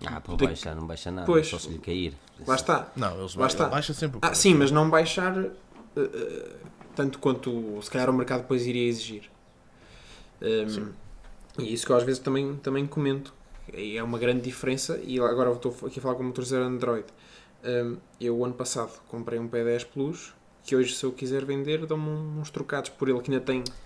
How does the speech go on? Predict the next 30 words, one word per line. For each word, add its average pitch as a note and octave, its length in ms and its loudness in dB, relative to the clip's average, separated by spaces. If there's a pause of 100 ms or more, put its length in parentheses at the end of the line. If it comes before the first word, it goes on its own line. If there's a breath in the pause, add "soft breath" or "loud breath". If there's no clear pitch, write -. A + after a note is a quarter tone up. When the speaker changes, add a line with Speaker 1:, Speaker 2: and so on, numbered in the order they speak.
Speaker 2:
quase C3+ 180 0
dois C#3 160 4
anos C3+ 100 0
de C#3 60 -4
garantia, D#3+ 400 2
Speaker 1:
Isso, G3+ 160 -4 (100)
Speaker 2:
e D#3+ 80 -4
se - 220 2
Speaker 1:
isso. D#3+ 160 6
Speaker 2:
eu D#3+ 100 12
tivesse D3+ 280 4
comprado D#3 340 2
um D#3 80 0
iPhone, F3 380 0 (720)
ainda A2+ 180 -4
valia B2 460 2 (680 loud breath)
mais C3 320 4
de C#3 100 -6
Speaker 1:
Isso C#3 140 -8
Speaker 2:
metade. F#2 180 0
Speaker 1:
é - 20 -4
que - 120 -12
me G2 140 -6
custa. E2+ 420 -10
Da F#2+ 120 -6
outra G2 180 -6
vez G#2+ 320 -2 (380 loud breath)
escrevi G#2+ 280 -2
um G#2 120 2
artigo F#2 480 -2